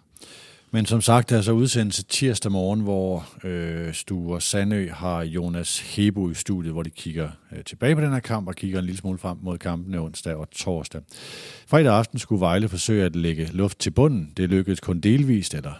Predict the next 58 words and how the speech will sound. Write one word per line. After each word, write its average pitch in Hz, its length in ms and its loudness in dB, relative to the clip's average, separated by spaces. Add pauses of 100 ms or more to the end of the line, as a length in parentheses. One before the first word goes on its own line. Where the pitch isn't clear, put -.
midlertidigt. 120 600 6
Kampen 87 560 -4
endte 90 280 -2
et 95 180 4
et, 123 220 4
og 78 120 -4
i 82 40 -2
øvrigt 90 260 0
var 78 100 -6
det 76 140 -4
sådan 85 140 -6
en, 78 100 -6 (400)
det - 100 -12
er 87 40 -4
en 87 80 0
runde, 101 260 4
hvor 92 140 2
fire 113 300 8
ud 104 120 8
af 92 100 2
fem, 110 280 0 (200)
øh, 90 340 -6
kampe 95 360 -2
er, 87 340 -4 (500)
er 95 140 2
endt 98 220 2
uafgjort, 101 520 2
så 90 120 -4
der 80 80 -2
har 82 60 0
ikke 104 180 0
været 98 140 2
så - 140 2
mange 98 260 0
forskydninger, 95 560 -2
men 80 120 -4
det 90 80 -4
kan 95 100 2
også 98 160 0
have 101 120 2
sine 90 180 -2
egne, 87 420 -2
øh, 90 200 -4
sine 90 180 -4
egne 90 140 -2
konklusioner. 87 540 -6
Hvem 127 160 2
kunne 127 120 4
egentlig 110 140 4
bedst 110 220 2
bruge 123 180 0
det 135 80 6
her 110 100 6
resultat 87 540 -2
i, 82 180 -2
øh, 82 140 -2
i 87 80 -2
Vejle? 85 320 0